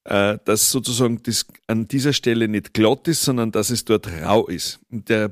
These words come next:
Mussierpunkt ist vielleicht einen halben Millimeter, Millimeter groß, mehr ist es gar nicht. Man sieht ihn meistens nicht, weil er genau in der Mitte am Boden ist oder relativ in der Mitte am Boden ist. Und genau dort steigen die Blasen auf.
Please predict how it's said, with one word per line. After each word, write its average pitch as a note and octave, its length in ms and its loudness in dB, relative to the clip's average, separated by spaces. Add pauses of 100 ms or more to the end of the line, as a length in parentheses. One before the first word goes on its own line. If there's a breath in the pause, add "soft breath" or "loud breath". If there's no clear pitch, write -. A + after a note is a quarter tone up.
Mussierpunkt B2 640 0
ist A2 100 -6
vielleicht G#2+ 320 -6
einen G#2+ 300 -6
halben G#2+ 200 0
Millimeter, A2+ 440 -2
Millimeter G#2+ 440 -2
groß, C3+ 280 -2
mehr A2+ 140 0
ist - 180 -4
es D3+ 120 -4
gar C3 120 -2
nicht. A#2 100 0
Man G#2 120 2
sieht - 360 -2
ihn D#3 120 -6
meistens A#2 340 0
nicht, A#2 120 -2
weil G#2 180 4
er G#2 80 2 (300 loud breath)
genau G#2 280 4
in A#2 120 4
der A2+ 80 4
Mitte A#2 260 0
am G#2 100 2
Boden G#2 240 0
ist G#2 120 2
oder G2 280 2
relativ G2 380 0
in F#2 100 -10
der F#2+ 80 -8
Mitte F2 160 -12 (100)
am F2 80 -6
Boden - 280 -8
ist. - 140 -14 (380 soft breath)
Und G#2+ 120 -6
genau A2 300 4
dort C#3 260 2
steigen G#2+ 340 2
die B2+ 80 -2
Blasen F#2+ 380 2
auf. - 180 -10